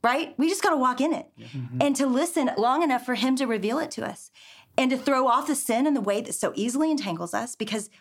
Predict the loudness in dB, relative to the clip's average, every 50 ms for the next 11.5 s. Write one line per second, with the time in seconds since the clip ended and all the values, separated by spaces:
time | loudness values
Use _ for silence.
0 | -2 0 2 2 2 2 0 0 -2 -2 -4 -4 -4 -2 -2 -2 0 -2 -2 -2
1 | 0 0 2 2 2 0 0 0 0 -2 -4 -4 -6 -8 -8 -10 -14 -20 _ _
2 | -20 -20 -20 -20 _ _ _ 0 0 0 0 0 0 2 2 2 2 2 0 0
3 | 0 0 -2 -2 -2 -2 -2 -4 -4 -4 -2 0 0 0 0 0 0 0 0 0
4 | -2 0 0 0 2 2 2 0 0 -2 -2 -2 -2 -2 -4 -6 -12 _ -4 -2
5 | 0 0 0 0 -2 0 0 -2 -2 -2 -4 -4 -4 -4 -2 -2 -2 -2 -2 -2
6 | -4 -4 -8 -14 -20 -20 -10 -4 -2 0 0 0 0 0 0 0 0 0 0 0
7 | 0 2 2 2 2 2 2 0 0 -2 -4 -6 -14 -18 _ _ -8 -4 -2 0
8 | 0 0 0 0 0 0 0 0 2 2 2 2 0 -2 -2 -4 -4 -4 -4 -6
9 | -6 -4 -4 -4 -4 -4 -4 -6 -6 -4 -4 -4 -4 -6 -8 -8 -8 _ -2 0
10 | 0 0 -2 -4 -4 -4 -4 -2 -2 -2 -2 0 0 0 -2 -2 -2 0 0 0
11 | 0 -2 -4 -8 -6 -6 -4 -4 -4 -6